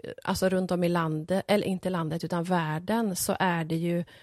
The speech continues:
ofta projekt man stödjer som är grundade i någon kyrka. Och det som är så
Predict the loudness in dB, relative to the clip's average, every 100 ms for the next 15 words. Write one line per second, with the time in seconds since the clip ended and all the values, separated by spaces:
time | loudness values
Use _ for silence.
0 | -20 _ 0 0 0 -2 0 -2 -4 -4
1 | -4 -4 0 2 2 0 -2 -2 0 0
2 | -2 -2 -2 -2 0 0 0 -2 -4 -2
3 | -2 -2 -2 -2 -2 -2 -4 -4 -2 -2
4 | -2 -2 -2 0